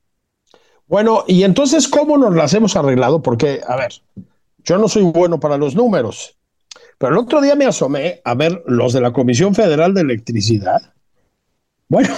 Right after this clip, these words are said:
<laughs> nos está costando un billetazo la comisión. ¿Qué es lo que está pasando? Más allá de las setecientas tarje-, setecientos millones de pesos en tarjetas de Liverpool o no sé cuánto dinero era, ¿no?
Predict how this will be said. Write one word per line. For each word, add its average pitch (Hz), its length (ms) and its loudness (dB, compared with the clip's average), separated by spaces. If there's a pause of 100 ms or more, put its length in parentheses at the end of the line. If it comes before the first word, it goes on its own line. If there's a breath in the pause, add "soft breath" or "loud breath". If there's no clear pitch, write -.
(120)
<laughs> - 160 -4
nos 127 220 2
está 208 260 0
costando 233 600 0 (300 loud breath)
un 214 220 2 (520 soft breath)
billetazo 185 1500 0
la 135 160 -4
comisión. 135 560 0 (300 loud breath)
¿Qué 233 140 2
es 262 40 0
lo 277 140 0
que - 80 -2
está 247 180 -4
pasando? 220 600 0 (340 soft breath)
Más 208 180 0
allá 254 200 2
de 233 100 2
las 143 400 -2 (160 soft breath)
setecientas 180 840 0
tarje-, 151 400 -2
setecientos 185 440 0
millones 180 240 4
de 156 80 2
pesos 170 220 2
en 143 120 0
tarjetas 147 480 0
de 123 80 -2
Liverpool 113 640 0
o 107 100 2
no 127 60 2
sé 120 100 0
cuánto 135 280 2
dinero 123 360 4
era, 107 240 0
¿no? 165 220 -4